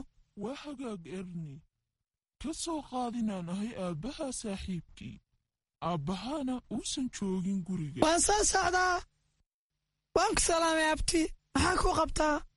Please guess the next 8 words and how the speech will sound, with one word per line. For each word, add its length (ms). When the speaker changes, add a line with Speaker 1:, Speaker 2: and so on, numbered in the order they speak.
Speaker 1:
Waan 220
kaa 200
qaaday, 400
wiilkaygiiow. 840
Waa 140
Khaliif, 460
aabbaha 540
saaxiibkii. 800